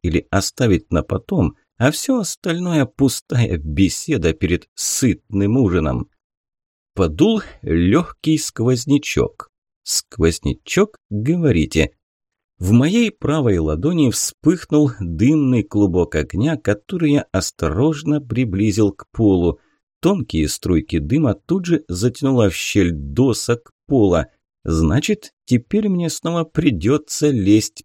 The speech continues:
под землю. Доски под моими руками хрустнули, и я с воплем полетел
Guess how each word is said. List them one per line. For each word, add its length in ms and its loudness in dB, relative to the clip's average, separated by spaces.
под 240 2
землю. 680 0
Доски 500 0
под 260 -2
моими 260 4
руками 400 0
хрустнули, 720 0
и 100 -2
я 280 0
с 220 -4
воплем 840 0
полетел 800 0